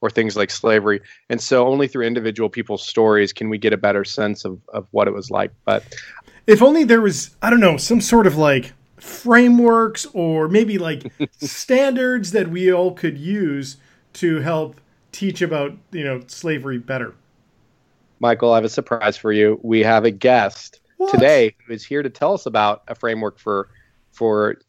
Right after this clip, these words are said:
Speaker 1: uh, being better teachers at, at teaching about this topic. And so we would love to invite into the podcast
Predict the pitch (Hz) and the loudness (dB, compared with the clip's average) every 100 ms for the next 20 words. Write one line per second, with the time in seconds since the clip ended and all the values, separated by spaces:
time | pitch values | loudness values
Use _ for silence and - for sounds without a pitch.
0 | - 117 110 110 175 160 151 196 120 - | -2 2 2 2 2 4 2 4 2 -2
1 | 131 123 104 107 104 - 107 _ _ - | -8 -6 -2 -2 -2 -4 -8 _ _ -14
2 | 135 135 117 110 110 110 - 127 127 123 | -10 -2 0 2 0 -4 -4 0 0 -2
3 | - - _ 120 - 143 143 151 139 123 | -6 -20 _ -6 0 2 4 4 2 2
4 | 127 131 127 135 113 107 117 127 135 120 | 2 2 0 -4 -4 0 0 0 -4 -12
5 | 123 117 - 113 110 117 113 - | -8 -8 -2 -2 0 -2 -2 -4